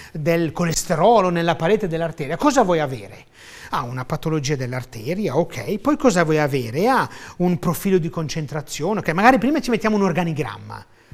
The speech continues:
che dice come il tuo articolo è impostato. Poi ci mettiamo uno schema sperimentale di quello che hai usato, ok? Siamo già a tre figure. In un articolo non ne metti ventisette, ne metti otto, sette, otto, nove,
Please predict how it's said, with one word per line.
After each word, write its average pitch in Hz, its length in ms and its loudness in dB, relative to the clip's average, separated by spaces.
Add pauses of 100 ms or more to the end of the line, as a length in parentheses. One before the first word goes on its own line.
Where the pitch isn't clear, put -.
(120)
che 196 140 0
dice 254 640 2
come 214 280 0
il 214 100 -6
tuo 180 100 -6
articolo 165 420 -8
è 151 40 -8
impostato. 127 720 -12 (260)
Poi - 220 4
ci - 120 0
mettiamo 254 600 2 (220)
uno 151 180 -2
schema 147 260 -6
sperimentale 127 920 -8 (140)
di 160 140 -8
quello 135 240 -4
che 127 140 -10
hai 127 80 -8
usato, 127 500 -8
ok? 233 400 -4
Siamo 160 180 -4
già 165 140 -4
a 170 60 -6
tre 139 340 -8
figure. 107 480 -10 (220)
In 285 120 2
un 302 80 4
articolo 254 380 -2
non 190 120 0
ne 180 80 -2
metti 208 260 -4
ventisette, 127 680 -10
ne 160 60 -8
metti 208 260 -6
otto, 135 400 -8
sette, - 460 -8
otto, 165 340 -10
nove, 151 400 -4